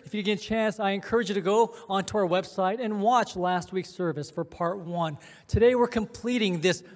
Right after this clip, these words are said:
mini series within our larger series, The Church, Nature, Purpose,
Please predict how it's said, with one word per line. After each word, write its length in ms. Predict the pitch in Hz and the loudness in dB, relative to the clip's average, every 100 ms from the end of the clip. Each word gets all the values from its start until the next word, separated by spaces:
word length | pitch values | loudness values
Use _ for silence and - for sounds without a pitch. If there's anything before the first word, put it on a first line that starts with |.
| - | -4
mini 720 | 170 190 226 233 233 202 - - - _ | 0 2 4 4 2 0 -4 -20 -20 _
series 520 | - - 240 208 190 175 | -12 -2 2 4 2 0
within 460 | 175 165 214 180 | -2 2 2 2
our 220 | 180 160 | 2 2
larger 760 | 160 165 180 190 143 165 147 - - - | 2 2 4 2 0 -2 -2 -4 -18 -20
series, 480 | - - 185 175 165 | -12 -4 0 0 -2
The 120 | 160 | -4
Church, 600 | 160 - 208 156 - - - _ _ _ - | -6 0 2 2 -2 -18 -20 _ _ _ -8
Nature, 520 | 160 190 190 196 185 | 0 0 0 -2 -2
Purpose, 600 | 185 175 165 170 160 - | -2 -2 0 -2 -4 -8